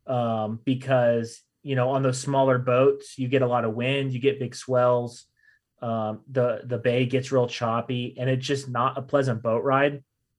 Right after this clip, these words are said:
and really not safe. I've been on, I've been out where it was, like, crystal clear glass water in the morning, and then coming back, we're, like, on, like, three foot, three foot, uh, choppy water, and it's just, like, a, a horrible ride back.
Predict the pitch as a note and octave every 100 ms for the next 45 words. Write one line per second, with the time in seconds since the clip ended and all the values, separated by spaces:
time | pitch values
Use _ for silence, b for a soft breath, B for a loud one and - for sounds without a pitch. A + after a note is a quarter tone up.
0 | _ - - C#3 B2+ F#3 F3+ C3 A2 -
1 | B2+ B2 A2 A#2 C#3 D3+ D3 C#3+ B2+ -
2 | _ _ _ - D3 C#3 C#3+ C3 C#3+ D3
3 | C#3 C3+ C3 C3 B2 - - - E3 -
4 | D3+ - D3+ C#3+ B2 C3 B2+ A#2 C3 C#3
5 | - A#2+ B2 C3 C#3+ C3+ B2+ C3+ D3+ D#3
6 | C#3 C3 C3 C#3+ C3+ C3+ B2+ C3 C3 B2+
7 | B2+ B2 A2+ _ _ _ _ _ - C3
8 | C3 B2+ - C3+ C3 - B2+ B2+ - _
9 | b b b b b b b _ _ _
10 | _ - D#3 E3+ D3+ - D3+ C#3 C#3 C3+
11 | B2 A#2+ A2+ - C3+ C3 C3 A#2+ A#2 A#2
12 | A#2+ A#2+ B2 A#2+ C#3 C3 C3 A2+ G#2 _
13 | _ _ - C3+ B2 C3 B2+ - C#3 C3+
14 | A#2+ A2+ G#2+ G#2 G#2 A2 G2+ F#2+